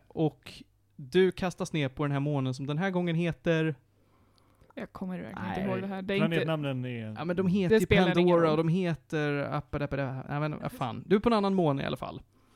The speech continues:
Speaker 1: Eh, och det här aggressiva företaget säger att, "Nej, men vet ni vad?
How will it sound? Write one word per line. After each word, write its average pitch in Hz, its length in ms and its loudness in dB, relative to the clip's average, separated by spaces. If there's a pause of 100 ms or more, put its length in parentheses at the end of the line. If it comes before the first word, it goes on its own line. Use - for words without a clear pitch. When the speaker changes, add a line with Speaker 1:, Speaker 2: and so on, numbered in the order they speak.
(340)
Speaker 1:
Eh, - 380 -6 (560)
och 190 360 4
det 185 120 4
här 151 420 2 (400)
aggressiva 151 720 2
företaget 139 680 -2
säger 143 200 -2
att, 135 100 -4
"Nej, 151 100 -4
men 175 100 0
vet 180 140 0
ni 196 60 2
vad? 151 320 4